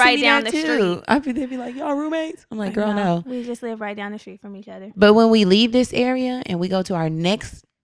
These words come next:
Speaker 2: adventure, our nice, beautiful new homes, condos, we'll be living next door again.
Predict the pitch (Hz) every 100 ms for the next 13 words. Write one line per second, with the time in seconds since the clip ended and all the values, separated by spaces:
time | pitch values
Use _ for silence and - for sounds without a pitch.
0 | - 247 262 285 - 302 302 _ _ -
1 | 160 160 160 165 202 247 220 262 - 269
2 | 285 294 - 320 - - 226 262 294 330
3 | 320 - _ _ _ _ _ - 311 302
4 | 247 202 190 180 170 180 175 170